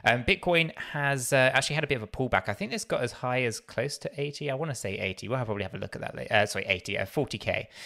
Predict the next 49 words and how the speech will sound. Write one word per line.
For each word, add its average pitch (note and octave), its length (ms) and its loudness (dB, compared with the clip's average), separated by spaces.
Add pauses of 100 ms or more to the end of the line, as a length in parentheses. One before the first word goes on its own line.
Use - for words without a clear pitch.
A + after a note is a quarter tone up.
(200)
Um, A2+ 260 6
so C3 120 4
I C#3 40 8
wanna D3+ 120 2
see C3+ 160 2
if A#2+ 60 4
that, - 320 0
uh, G#2 220 6
actually G#2+ 320 -2
reached - 260 -6
forty G2 260 -8
K F#2+ 180 0
and F#2 80 -4
had F#2+ 140 -6
the - 80 -14
pullback. F#2+ 420 -4
I G#2+ 40 -2
know G#2+ 80 -2
it G2+ 100 -4
was G2 120 -8
quite F#2+ 200 -4
high G2 300 -2
earlier. F2+ 360 -2 (420)
Um, A2+ 160 4
so C3+ 220 6
right C#3 220 2
now, B2 200 2
pretty - 260 -8
flat, G#2+ 460 2 (100)
um, G2+ 320 4
at G#2+ 180 -4
zero G2+ 180 -2
point F#2+ 240 -6
six. - 420 0 (280)
Ethereum's D#3 460 4
up D3 140 2
there D3+ 360 4
at, - 300 -6
uh, A2 260 4
you A2 120 -2
know, G2 60 0
four A#2 200 -2
point G#2 220 -4
five. C3+ 420 4
We A2 60 -2
have G2 120 0 (220)
Cardano B2+ 840 2
at, - 360 -4
uh, F#2 200 0